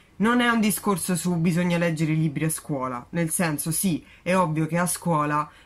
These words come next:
l'insegnante ha il dovere di dare dei libri da leggere, perché se non lo fa lei, i ragazzi raramente lo fanno.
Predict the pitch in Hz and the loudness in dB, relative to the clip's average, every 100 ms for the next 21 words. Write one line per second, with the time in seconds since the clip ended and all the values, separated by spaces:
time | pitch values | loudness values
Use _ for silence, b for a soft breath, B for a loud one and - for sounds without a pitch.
0 | - 196 185 208 185 160 143 143 160 180 | 0 2 2 2 2 2 0 -2 0 2
1 | 175 170 190 196 170 151 135 151 156 143 | 4 4 4 4 2 2 0 -2 0 -2
2 | 143 143 139 139 143 139 139 127 156 160 | -2 -2 -2 -4 -4 -2 -4 -4 -4 -4
3 | - 165 202 190 165 233 226 160 143 - | -4 -2 2 2 2 0 0 0 -2 -2
4 | 190 156 147 - 165 151 143 160 147 135 | 0 0 -4 -6 -4 -2 0 0 0 -2
5 | 143 139 139 127 127 | -6 -4 -6 -6 -8